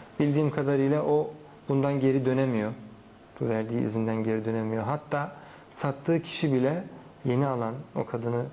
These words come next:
yeni satın alan kimse bile, e, bu vaktiyle verilmiş izni ortadan kaldıramıyor.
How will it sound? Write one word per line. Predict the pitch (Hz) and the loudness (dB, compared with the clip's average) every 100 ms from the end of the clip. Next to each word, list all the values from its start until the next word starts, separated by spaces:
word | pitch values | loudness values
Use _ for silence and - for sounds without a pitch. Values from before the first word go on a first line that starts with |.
| - - | -14 -2
yeni | 117 139 | 0 0
satın | 139 120 123 | -2 -4 -2
alan | 120 117 | -2 -4
kimse | 113 127 113 143 | -4 -6 -2 0
bile, | 117 123 175 - - - - - - | 2 0 -2 -8 -18 -20 -20 -16 -4
e, | 135 123 120 120 120 120 120 123 | 0 2 0 0 0 -2 -2 2
bu | 139 165 | 4 4
vaktiyle | 135 117 165 147 127 | 2 0 0 2 2
verilmiş | 131 135 147 139 | 2 2 0 0
izni | 143 120 139 | 0 2 2
ortadan | 131 127 143 | 0 -2 -4
kaldıramıyor. | 135 127 123 127 120 107 | -2 -4 -2 -2 -2 -4